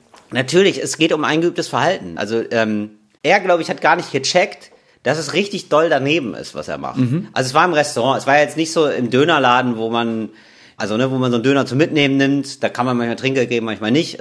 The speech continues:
Speaker 1: sondern das
Speaker 2: Mhm,
Speaker 1: ist
Speaker 2: ich
Speaker 1: schon
Speaker 2: weiß,
Speaker 1: was,
Speaker 2: was du meinst.
Speaker 1: ich
Speaker 2: Ja,
Speaker 1: finde
Speaker 2: ja,
Speaker 1: es schon
Speaker 2: ja.
Speaker 1: richtig, daneben
Speaker 2: Ja.
Speaker 1: kein Trinkgeld zu geben.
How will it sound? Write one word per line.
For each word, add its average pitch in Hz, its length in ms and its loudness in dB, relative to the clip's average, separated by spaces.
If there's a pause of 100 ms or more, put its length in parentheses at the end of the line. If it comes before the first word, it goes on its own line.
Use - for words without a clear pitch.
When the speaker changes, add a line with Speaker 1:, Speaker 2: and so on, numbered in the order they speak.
Speaker 1:
sondern 117 380 0 (420)
das 117 140 -2
Speaker 2:
Mhm, 156 80 2
Speaker 1:
ist 196 80 0
Speaker 2:
ich 220 80 -4
Speaker 1:
schon 156 100 4
Speaker 2:
weiß, 190 80 8
Speaker 1:
was, - 60 4
Speaker 2:
was 143 60 -2
du 151 60 0
meinst. 139 220 4
Speaker 1:
ich 147 60 4
Speaker 2:
Ja, 147 80 6
Speaker 1:
finde 190 160 4
Speaker 2:
ja, 196 60 4
Speaker 1:
es - 60 -2
schon 175 120 2
Speaker 2:
ja. 147 40 0
Speaker 1:
richtig, 196 360 0
daneben 139 300 4
Speaker 2:
Ja. 123 60 -6
Speaker 1:
kein 117 120 -2
Trinkgeld 107 360 -4
zu - 120 -14
geben. 73 380 -14